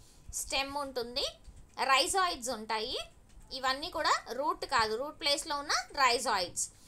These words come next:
And then we can see here the leaves, leaf-like structures. Okay, this is about Rhynia. Next, Lycophyta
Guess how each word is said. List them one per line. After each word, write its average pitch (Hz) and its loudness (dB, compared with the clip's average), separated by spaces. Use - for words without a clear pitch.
And 277 2
then 466 2
we 330 -2
can 294 -2
see 302 -4
here 311 0
the 285 6
leaves, 285 -4
leaf-like 320 0
structures. 208 -2
Okay, 294 0
this 277 -4
is 311 -2
about 359 4
Rhynia. 262 4
Next, 302 0
Lycophyta 370 2